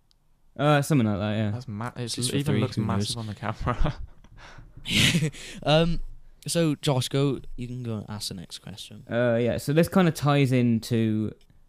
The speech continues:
Speaker 1: like, the third question, really. So, uh, who was your biggest inspiration?
Speaker 2: Um, my biggest inspiration, oh, I think it comes down to, to three, really.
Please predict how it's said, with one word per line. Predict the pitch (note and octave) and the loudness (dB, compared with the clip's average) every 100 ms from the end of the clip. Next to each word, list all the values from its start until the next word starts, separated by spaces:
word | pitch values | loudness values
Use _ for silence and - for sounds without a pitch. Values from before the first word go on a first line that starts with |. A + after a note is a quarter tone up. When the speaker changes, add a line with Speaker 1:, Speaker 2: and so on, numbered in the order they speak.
| _ _ - | _ _ -8
Speaker 1:
like, | - A2+ | -2 -2
the | - | -2
third | A2 A#2+ A#2 - | 0 2 2 2
question, | A2+ G#2 A2 G#2+ | 0 0 0 0
really. | G2 F2+ | 0 -4
So, | G2+ A2 A2 G2 - - | -4 -2 0 -2 -8 -8
uh, | A2+ A#2 A2+ | -2 0 0
who | A2 C#3 | 2 2
was | D#3 | 2
your | C#3+ | 2
biggest | C#3 C#3+ C3+ - | 2 2 2 0
inspiration? | A#2+ A#2 - A#2 A2 G#2 - G2+ G2+ - - - - - - - - - - | -2 -2 -2 0 2 0 -4 -8 -8 -12 -16 -18 -18 -20 -20 -20 -20 -20 -6
Speaker 2:
Um, | - C#3 D#3 E3 E3+ F3 F3+ F3+ - _ _ _ _ _ _ - - _ _ _ | 0 2 2 0 -2 -2 -4 -6 -10 _ _ _ _ _ _ -20 -20 _ _ _
my | B2 B2+ - | -12 -12 -6
biggest | C#3+ C#3 C3+ | -4 -4 -6
inspiration, | - B2+ A#2+ - A#2+ A#2 A#2 A2+ - A#2+ A#2 A2+ A2+ A2 - _ _ _ _ - | -6 -6 -6 -4 -2 0 -2 -4 -6 -6 -4 -6 -8 -12 -18 _ _ _ _ -20
oh, | B2+ - - - _ _ _ - | -20 -20 -20 -20 _ _ _ -14
I | A#2 | -6
think | D#3+ E3 | 0 0
it | |
comes | D#3 D#3+ C#3 | 0 0 0
down | D3 C#3 | -2 -2
to, | C#3 - _ _ | -6 -10 _ _
to | - C#3+ | -6 -6
three, | - B2 B2+ C#3+ | -2 2 2 2
really. | C#3+ C#3+ C#3+ D3 | 2 0 0 -2